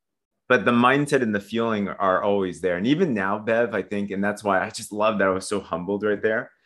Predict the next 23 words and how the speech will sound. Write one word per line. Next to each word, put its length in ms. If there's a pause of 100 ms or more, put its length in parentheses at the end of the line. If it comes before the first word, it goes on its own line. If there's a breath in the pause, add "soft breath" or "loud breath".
(540)
I, 120
I, 240 (100)
I 40
feel 320
that's 220
why 80
I 40
love 320
coming 300
on 180
to 100
this, 220
'cause 300 (220)
when 140
you 140
feel 320
that 160
and 80
you 80
realize 520
that, 200
you 100
just, 320